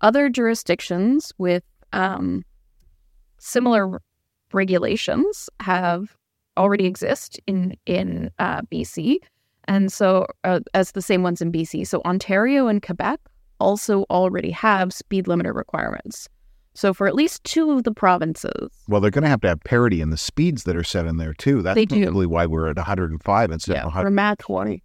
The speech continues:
Speaker 1: yeah, we're matching the requirements that are, um, existing in other
Speaker 2: That would,
Speaker 1: provinces.
Speaker 2: that would make sense because all of those other provinces are slow.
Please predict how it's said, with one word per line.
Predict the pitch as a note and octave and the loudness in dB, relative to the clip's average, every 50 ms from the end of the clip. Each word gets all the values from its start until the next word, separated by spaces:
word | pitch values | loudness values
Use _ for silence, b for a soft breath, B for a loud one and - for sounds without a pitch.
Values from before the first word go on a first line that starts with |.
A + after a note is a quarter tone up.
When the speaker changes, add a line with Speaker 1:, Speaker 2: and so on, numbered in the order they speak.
| _ - | _ -4
Speaker 1:
yeah, | F3 - - - | -4 -4 -2 -2
we're | F#3 F#3+ | -2 0
matching | F#3+ G3 G3+ G#3 - - A#3 A#3 A3 G#3+ G#3+ G3+ | 0 0 0 -2 -2 -2 0 0 2 2 0 0
the | G#3 G3+ F#3+ F3+ F3+ | 0 -2 0 0 0
requirements | F#3 F#3 F3+ - F3+ E3+ F3 F3 F3 F3 - - - | -2 -4 -2 -2 0 0 0 0 -2 -4 -6 -6 -4
that | - E3+ E3+ | -4 -2 -2
are, | E3 - - F3 - _ - | -2 -4 -4 -8 -10 _ -8
um, | - - - D3+ D#3 D#3 D#3+ - - | -6 -4 -4 -4 -6 -8 -8 -6 -2
existing | G3 G3+ G3+ F3+ - F#3+ F3+ - - F#3 F3 | -2 -2 -2 -2 -4 -6 -6 -4 -2 -2 -2
in | E3+ D#3+ | 0 -2
other | E3 - - E3+ | -2 -4 -4 -2
Speaker 2:
That | F3 F#3+ | -2 0
would, | F#3+ | 0
Speaker 1:
provinces. | F3 F3+ A3 A#3 - - | 0 0 0 -2 -2 0
Speaker 2:
that | G#2 G#2+ A2 F#2+ | 0 2 2 2
would | G2 F#2+ F2 | 0 -2 0
make | F#2 F#2 F2 - | 0 0 0 0
sense | - - G#2+ G#2+ G#2 F#2 - - | 0 0 2 2 2 2 0 -4
because | - E2 - F2+ F2 F#2 | -6 -4 0 0 2 4
all | F#2+ F#2+ G2 F#2+ | 4 4 4 4
of | D#2+ | 2
those | F2+ E2+ E2 F2 | 2 2 2 2
other | F2+ F#2+ G#2 | 2 2 2
provinces | - - G#2 F2+ E2+ E2+ E2+ - - D#2 D2 D#2 | 0 0 0 0 0 0 -2 -4 -4 -4 -4 -4
are | D2+ - | -4 -6
slow. | - - - - E2 E2 E2+ E2+ E2 E2 E2 E2+ F2+ F2+ - | -6 -8 -6 -2 0 2 2 4 2 2 0 -2 -6 -14 -16